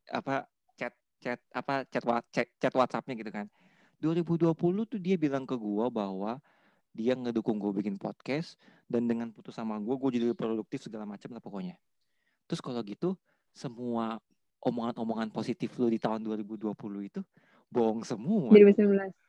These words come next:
Speaker 1: Iya. Iya kan? Bohong dong lu. Iya kan? Gue nanya, karena gue beneran
Speaker 2: Karena
Speaker 1: karena kalau dibandingin sama episode pertama sama episode tiga, kenapa gue inget banget
Speaker 2: Hmm.
Speaker 1: angkanya? Karena di episode itu lah bener-bener gue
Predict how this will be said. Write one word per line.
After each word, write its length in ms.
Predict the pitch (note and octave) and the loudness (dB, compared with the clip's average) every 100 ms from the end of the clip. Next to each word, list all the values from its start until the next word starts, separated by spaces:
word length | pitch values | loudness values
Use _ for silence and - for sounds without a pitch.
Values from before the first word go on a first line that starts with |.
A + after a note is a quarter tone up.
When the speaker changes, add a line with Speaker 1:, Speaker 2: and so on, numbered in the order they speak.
| _ | _
Speaker 1:
Iya. 320 | D#3+ C#3+ G#2+ F#2 _ _ _ _ | -4 -2 -2 -6 _ _ _ _
Iya 200 | E3 F3 F3 | 0 2 2
kan? 260 | D3 B2 D#3 - _ _ - | 0 -4 -4 -8 _ _ 4
Bohong 400 | C3+ - G#3 F#3+ | 4 4 0 2
dong 240 | C3 C3+ | 0 0
lu. 240 | A#2 A#2 D#3+ _ _ _ _ _ _ _ | 0 0 -2 _ _ _ _ _ _ _
Iya 320 | F3+ F#3 F3 | 0 2 2
kan? 320 | - A2 B2 D3+ _ _ _ _ _ _ | -4 -10 -10 -14 _ _ _ _ _ _
Gue 160 | - E3 | 0 2
nanya, 320 | A#3 B3 C4 | 2 0 -2
karena 160 | B3+ F4+ | 0 0
gue 180 | - F#4 | 2 4
beneran 300 | G3 F#3 F#3 | 4 4 10
Speaker 2:
Karena 220 | B3+ D4 C#4+ - | 10 12 8 2
Speaker 1:
karena 200 | - B3+ D#4+ | 0 -4 0
kalau 160 | A3+ | 0
dibandingin 640 | F#3 E3 E3 D#3 B3 C#4 G#3+ | 0 0 -2 -2 -2 0 -2
sama 400 | F3 D3 C#3 - _ _ - | -2 -4 -4 -6 _ _ -14
episode 320 | D#3+ F3+ D#3 | -12 -8 -8
pertama 480 | - - C#3+ D#3 C#3 | -10 -6 -4 -2 -4
sama 240 | - C#3 - | -4 -6 -6
episode 400 | C#3+ - D3+ C#3+ - | -8 -6 -4 -6 -4
tiga, 320 | A3 D3 A#2 - _ _ | -6 0 -2 -2 _ _
kenapa 240 | - C#3+ E3 | -6 -2 0
gue 120 | C#3+ | 2
inget 140 | C3 | 0
banget 300 | A#2 A#2 A#2+ | -2 -4 -2
Speaker 2:
Hmm. 320 | - B3+ A2+ A#2+ | -2 -2 -6 -4
Speaker 1:
angkanya? 320 | A#2+ B2+ B2 | -2 -2 -4
Karena 180 | A#2+ E3+ | -4 -4
di 160 | D#3+ - | -4 -8
episode 320 | C3 - - | -12 -12 -10
itu 100 | - F3 | -4 -2
lah 80 | |
bener-bener 320 | C3+ B2 A#2+ A#2+ | -2 -4 -2 -2
gue 160 | A#2 | -2